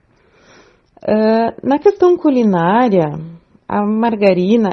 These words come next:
ela serve pra dar leveza pra bolos, massas, né? Enquanto a manteiga, ela já dá mais aquela crocância e sabor. Bom, por que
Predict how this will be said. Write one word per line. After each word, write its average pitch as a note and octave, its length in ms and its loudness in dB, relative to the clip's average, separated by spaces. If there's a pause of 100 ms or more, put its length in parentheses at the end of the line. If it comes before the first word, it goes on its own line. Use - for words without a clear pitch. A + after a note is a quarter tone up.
ela G3 180 0
serve G#3+ 460 -2
pra A3 180 -6
dar G3+ 200 -2
leveza F#3 1000 -2
pra E3 200 -8
bolos, E3+ 800 -2
massas, F3+ 840 -6 (560)
né? E3+ 520 -2
Enquanto A3+ 600 -2
a A3 140 -2
manteiga, A3+ 720 -4
ela A3+ 200 -4
já A3 200 -4
dá G3+ 180 -4
mais G3+ 300 -4
aquela A3 400 -6
crocância A3 1000 -6 (400)
e G#3+ 200 -6
sabor. A3 500 -8 (840)
Bom, E3 420 0 (720)
por C#4 400 0
que B3+ 400 -4